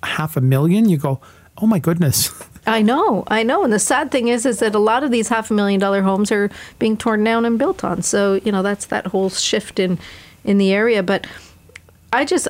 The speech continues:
Speaker 2: I just got really excited when I saw over nine percent of these two housing types in the nine oh five area code, which, so here's what I deal with on a regular basis, and I'm sure there's people out there thinking this, and that is, I'd love to buy a home.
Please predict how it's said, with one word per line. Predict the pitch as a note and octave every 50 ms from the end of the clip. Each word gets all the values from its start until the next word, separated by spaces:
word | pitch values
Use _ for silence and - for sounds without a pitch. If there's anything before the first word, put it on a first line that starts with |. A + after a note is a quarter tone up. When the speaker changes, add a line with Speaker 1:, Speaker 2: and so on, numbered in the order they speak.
| -
Speaker 2:
I | C4+ C#4+
just | - A4 - - -
got | B3 A3 G3 - -
really | G3+ G3 A3+ B3 B3 B3 A#3+
excited | A#3 A#3+ - - G#3+ F#3+ F3+ F3+ D#3+
when | E3 F3+ F#3+
I | G#3 A#3+
saw | B3+ - - A#3+ G#3 F#3+ F3+ - - - A3
over | G#3+ A3 A3 A#3+ A#3+
nine | A#3+ A#3 A3 G#3 G#3 G#3
percent | - - G#3 - - G3+ F3+ F3 E3+ - - - -
of | F#3 E3+ E3+
these | G3 G3 F#3
two | - - - G3 F#3 D#3+
housing | F#3+ F3+ F3+ F3+ F3+ F#3+ F3+ F3+
types | - - F3+ E3 E3 - - - -
in | B3 C4 C#4 C#4
the | D4
nine | C4+ C4 A#3+ A3+ A3 G#3+
oh | G#3
five | G3+ - G3 F#3 F#3 F3 F#3
area | F3+ F3 E3+ E3 D#3 D#3
code, | - F#3 E3+ E3+ F3
which, | F3+ G3 F#3+ - - - - - - - - -
so | - - C4 C4+
here's | B3+ A#3+ D4+ E4 E4 D#4+ C#4+
what | B3+ A#3+
I | A3+ A#3+
deal | A3+ A3 A3 G3+
with | F#3+ F#3+ G#3
on | F#3+
a | F#3 E3+
regular | F3+ E3 E3 E3+ E3 E3
basis, | E3 E3 E3 F3+ - - B3+ A#3 - -
and | A3 G3
I'm | F#3+
sure | - - G3+
there's | F#3+ F#3+ F3+ E3+ -
people | - F#3+ F#3 - F#3 F3
out | E3+ - -
there | - F3+ E3+ E3+ D#3+
thinking | D3+ - A3+ A3+ A3 - G#3+ F#3 E3
this, | - D3+ - -
and | G3 F#3 F#3+
that | F#3+ F#3 F3
is, | F#3 F3+ F3 - - - - - -
I'd | G#3+ G3+ F#3+
love | A#3 B3 B3+ -
to | - C4+
buy | A#3 A#3+ G#3+ G#3
a | G3+
home. | D#3+ F3 E3+ E3 F3+ A3 C4 C#4 C4+